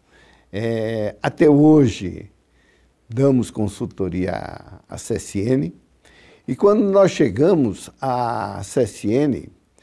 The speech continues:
é, nós vimos que tinha um queimador cerâmico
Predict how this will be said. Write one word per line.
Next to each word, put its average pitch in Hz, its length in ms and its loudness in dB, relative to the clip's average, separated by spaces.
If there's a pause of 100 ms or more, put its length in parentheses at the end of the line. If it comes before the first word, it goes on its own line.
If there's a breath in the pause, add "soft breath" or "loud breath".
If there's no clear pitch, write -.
(520 soft breath)
é, 113 460 0
nós 135 280 2
vimos 123 240 -2
que - 160 -18
tinha 127 300 -4
um 135 240 -2
queimador 123 600 2
cerâmico 107 1080 -2